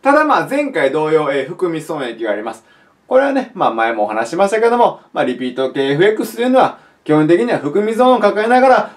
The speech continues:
そして、えー、反転したところで、こう、面のようにね、あの、バンバンバンバンと利益を確定していくのが特徴なんでね。まあ、ここはもう、仕方がないかなと思います。で、約定利益です、ですけども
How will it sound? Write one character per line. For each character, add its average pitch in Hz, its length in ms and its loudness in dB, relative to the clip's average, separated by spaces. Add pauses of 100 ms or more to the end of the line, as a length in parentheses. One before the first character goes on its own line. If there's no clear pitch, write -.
そ 262 160 0
し 254 80 -8
て、 202 160 4
え - 20 6
ー、 151 40 4
反 180 180 2
転 185 160 2
し - 20 -2
た 156 80 -4
と 143 100 0
こ 139 80 2
ろ 170 80 6
で、 - 120 2
こ 127 140 2
う、 120 40 -2
面 226 320 4
の 226 80 4
よ 196 140 4
う 123 40 2
に 107 160 -4
ね、 147 220 -4 (420)
あ 104 140 -2
の、 95 280 0
バ 156 140 4
ン 151 40 2
バ 151 120 4
ン - 40 0
バ 143 100 4
ン 143 40 2
バ 151 140 4
ン 123 40 0
と 113 80 -2
利 147 100 2
益 135 160 2
を 123 80 0
確 131 220 -4
定 127 120 4
し 120 60 -6
て 123 80 -2
い 113 40 -4
く 117 60 -4
の 110 100 -8
が 101 80 -12
特 123 200 -4
徴 120 140 -2
な - 100 -6
ん - 40 -14
で 107 80 -10
ね。 156 220 -6 (280)
ま - 100 -4
あ、 - 20 2
こ 262 80 2
こ 240 80 2
は 127 120 2
も 101 220 -10
う、 - 40 -20 (320)
仕 - 120 -20
方 131 180 -2
が 113 100 -4
な 101 120 -8
い 98 40 -10
か 117 100 -8
な 156 80 -6
と 127 80 -6
思 113 100 -8
い - 20 -10
ま 110 120 -12
す。 - 180 -20 (260)
で、 262 100 -8
約 247 260 0
定 220 160 0
利 202 100 -2
益 139 140 -6
で 117 100 -4
す、 - 140 -16 (160)
で 147 120 -6
す - 140 -14
け 180 140 4
ど 156 120 2
も 220 340 -2